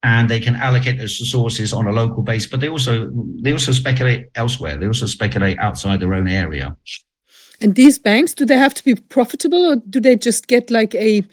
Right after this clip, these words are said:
Speaker 2: a sort of a, a s-, certain amount of money that they can distribute as, as some sort of, like, the, here this, um, Investitionsbank, or, you know, like this, uh, like a fund, basically a governmental fund for, like,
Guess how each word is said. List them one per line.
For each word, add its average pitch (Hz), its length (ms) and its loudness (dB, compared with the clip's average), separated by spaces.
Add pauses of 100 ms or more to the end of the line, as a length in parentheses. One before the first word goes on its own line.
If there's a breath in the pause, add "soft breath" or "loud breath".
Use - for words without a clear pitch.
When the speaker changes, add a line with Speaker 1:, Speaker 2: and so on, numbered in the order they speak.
(340 loud breath)
Speaker 2:
a 208 160 4
sort 202 220 -2
of 226 120 -2
a, 208 400 2
a 208 240 -2
s-, 226 320 -6
certain 247 260 4
amount 214 180 4
of 208 380 -2
money 220 460 4
that 202 180 0
they 202 140 2
can 202 220 -2
distribute 202 720 -2
as, - 320 -2
as 208 220 -2
some 214 240 0
sort 214 280 -2
of, 196 160 -4
like, 196 140 -4
the, 202 200 -2 (300 loud breath)
here 240 180 2
this, 202 360 -2
um, 196 500 2 (440 loud breath)
Investitionsbank, 214 1160 2
or, 196 180 2
you 196 140 2
know, 190 160 4
like 190 240 0
this, 196 340 -2
uh, 185 180 0
like 190 220 -2
a - 20 -8
fund, 196 540 0
basically 190 520 -2
a 175 260 0
governmental 208 680 2
fund 214 480 0
for, 185 480 0 (380 soft breath)
like, 185 340 -4